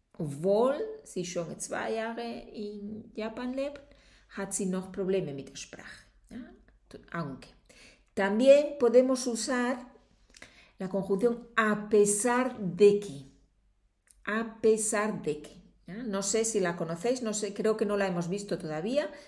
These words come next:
¿ya? Pues es otra conjunción más con el mismo significado, ¿no? Aunque o a pesar de que.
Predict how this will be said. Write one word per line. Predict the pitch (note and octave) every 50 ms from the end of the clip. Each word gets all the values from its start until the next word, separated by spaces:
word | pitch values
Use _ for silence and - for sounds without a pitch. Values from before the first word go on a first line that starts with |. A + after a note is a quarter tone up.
| - _
¿ya? | G3+ B3 B3 - -
Pues | G#3 G3+ -
es | G3+ F#3+ -
otra | A3+ A3 A3+ - G#3+ G#3
conjunción | G#3 G3+ F#3+ G3 G3+ F#3+ F#3 - - A3+ A3 G#3+
más | G#3+ A3+ A#3 -
con | - A3+ G3+ G3
el | F#3+ F#3+ F#3+
mismo | G3 A3 B3+ C4+ B3+ B3+ C4 B3
significado, | - A#3 A3 A3 G#3+ - G#3 G#3+ - E3+ D#3 - - C#3
¿no? | E3+ G#3 G#3+ - -
Aunque | G#3 A3 A#3+ B3+ C#4 C#4 - - D4+ D4 - -
o | A3+ A3 A3
a | G#3+ G#3+
pesar | G#3+ G3+ - - E3 D#3 D#3 -
de | C#3+ C3
que. | - -